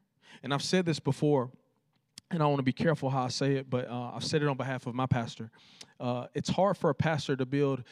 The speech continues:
a consistent vision on inconsistent people. It's just really hard. And so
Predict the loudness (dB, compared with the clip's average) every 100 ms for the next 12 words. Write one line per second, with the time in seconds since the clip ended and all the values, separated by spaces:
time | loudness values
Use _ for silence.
0 | -10 -8 -6 -6 -4 -4 -4 -6 0 0
1 | 2 -2 -4 -6 -8 -8 -10 -12 -12 -10
2 | -10 -12 -20 _ _ _ _ _ _ -6
3 | -6 0 2 4 2 0 -2 -6 _ _
4 | -20 -12 -6 0 2 2 -4